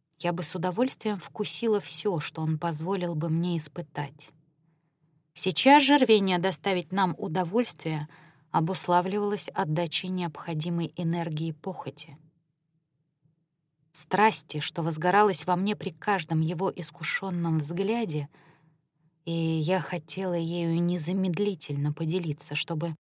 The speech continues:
облегчить его измождённое состояние. Пряжка ремня щёлкнула. Кайлан расслабился и, догадавшись о моём намерении, позволил властвовать над ним,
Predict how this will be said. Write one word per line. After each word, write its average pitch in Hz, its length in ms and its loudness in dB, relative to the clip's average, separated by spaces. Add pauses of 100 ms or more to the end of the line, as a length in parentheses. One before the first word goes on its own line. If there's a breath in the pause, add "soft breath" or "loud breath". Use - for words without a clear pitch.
(180)
облегчить 202 880 0
его 156 460 0 (100)
измождённое 156 840 0
состояние. 147 800 -8 (1120)
Пряжка 208 360 2
ремня 196 240 0
щёлкнула. 139 720 -4 (1120)
Кайлан 202 460 8
расслабился 233 1000 2 (100)
и, 190 200 0
догадавшись 180 840 2
о 156 80 0
моём 160 320 2
намерении, 214 680 -4 (420)
позволил 190 720 4
властвовать 160 720 -4
над 160 160 -4
ним, 208 360 -4